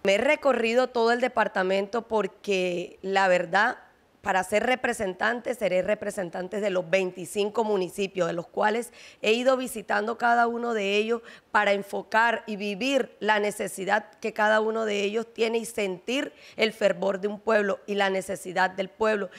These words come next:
de respaldar a Nerina U ciento tres. Yo me enfocaría más, y es lo que le estoy apuntando a esas mujeres,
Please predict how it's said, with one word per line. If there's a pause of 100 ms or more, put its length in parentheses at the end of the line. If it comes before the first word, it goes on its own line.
(240)
de
respaldar
a
Nerina (100)
U
ciento
tres.
Yo
me
enfocaría
más, (140)
y
es
lo
que
le
estoy
apuntando
a
esas
mujeres,